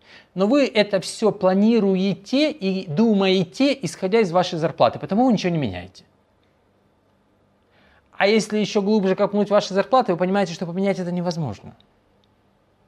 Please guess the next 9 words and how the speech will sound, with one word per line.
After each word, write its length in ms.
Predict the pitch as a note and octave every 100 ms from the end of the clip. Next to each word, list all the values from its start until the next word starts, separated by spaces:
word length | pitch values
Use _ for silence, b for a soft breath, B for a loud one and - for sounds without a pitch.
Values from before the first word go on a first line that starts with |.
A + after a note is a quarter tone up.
| _ _ _ _ _ _ _ _ b b b
И 140 | A3+
тем 320 | A3+ D#4 E4+
самым, 540 | - - A3 G3+ D#3 D3+
тем 320 | - F#3+ D3
самым 380 | - D#3 C3 B2
вы 100 | F3
представляете 720 | F#3 - F#3+ F#3 F3+ E3+ D#3+
своего 460 | - E3 D#3+ E3
Бога 720 | E3 D3+ C4 E4+ F3 C#3+ F#2+